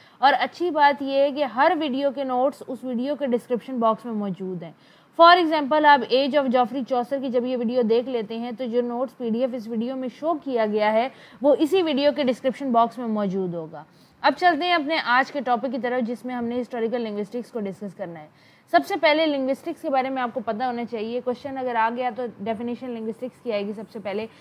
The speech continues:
कि linguistics is the scientific study of any language।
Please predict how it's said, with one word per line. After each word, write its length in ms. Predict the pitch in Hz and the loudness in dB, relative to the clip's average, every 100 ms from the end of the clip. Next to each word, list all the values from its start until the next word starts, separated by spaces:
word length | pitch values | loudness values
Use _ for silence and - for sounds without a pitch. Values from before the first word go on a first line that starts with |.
| - - | -10 0
कि 60 | 262 | 2
linguistics 680 | 262 262 269 - 339 - | 2 0 -4 -4 -8 -8
is 100 | 254 247 | -6 -4
the 120 | 254 269 | -4 -4
scientific 480 | 254 254 277 277 - | -6 -4 -6 -8 -10
study 260 | 240 247 - | -6 -6 -2
of 220 | 247 269 - - - 285 | -2 -2 -4 -20 -8 -2
any 140 | 320 | 0
language। 400 | 262 185 170 160 | 0 -2 -6 -14